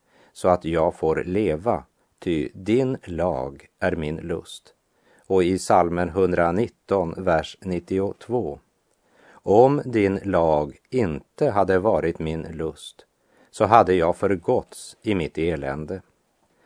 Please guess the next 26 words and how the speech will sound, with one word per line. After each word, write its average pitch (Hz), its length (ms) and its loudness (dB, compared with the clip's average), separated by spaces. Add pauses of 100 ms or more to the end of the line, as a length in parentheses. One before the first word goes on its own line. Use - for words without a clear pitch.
(600)
Och 131 120 2
David 113 400 8
var 131 140 4
klar 90 460 2
över 92 500 2
att 101 200 0
han 85 380 2
inte 110 400 -2
hade 90 260 2
givit 107 600 -4
barnen 80 720 -2
den 98 360 2
tid 92 520 -4
och 76 220 -4 (160)
den 73 360 -4
vägledning 82 1080 -2
som 90 200 -8
han 76 160 -4
borde. 87 380 -8 (640)
Och 95 340 6
Absalom 98 560 4
var 90 180 4
ett 85 120 0
exempel 90 920 -2 (120)
på 104 140 -2
det. 71 280 -6